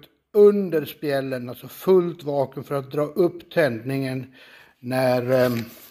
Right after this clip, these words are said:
när motorn står på tomgång eller när du åker sakta och, eh, eh,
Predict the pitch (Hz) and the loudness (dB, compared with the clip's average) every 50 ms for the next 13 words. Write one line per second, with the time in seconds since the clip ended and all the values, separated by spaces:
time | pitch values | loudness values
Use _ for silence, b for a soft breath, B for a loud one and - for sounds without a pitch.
0 | B B B B B B B B B B _ _ _ _ _ _ - - _ _ | B B B B B B B B B B _ _ _ _ _ _ -20 -20 _ _
1 | _ _ - - 156 151 147 143 147 143 135 139 151 147 139 131 - - 147 135 | _ _ -10 -4 -2 0 0 2 2 0 0 0 -2 -2 -2 -4 -4 -2 -2 0
2 | 139 139 135 120 - - 139 - 185 196 190 190 196 202 214 226 247 262 254 247 | 2 0 0 -2 -6 -10 -6 0 2 2 2 2 2 2 2 4 2 2 0 -4
3 | 233 - 175 180 180 180 170 170 170 170 165 165 165 160 151 147 135 - - 151 | -6 -6 -4 -4 -4 -2 -4 -4 -4 -4 -4 -4 -4 -4 -4 -4 -4 -6 -10 -12
4 | 147 - - - 151 139 - - - - - 131 131 135 127 131 120 - _ _ | -12 -8 -4 -4 -4 -4 -4 -10 -14 -8 -6 -6 -6 -6 -6 -10 -12 -14 _ _
5 | - 127 120 117 117 113 | -8 -4 -2 -2 -2 -2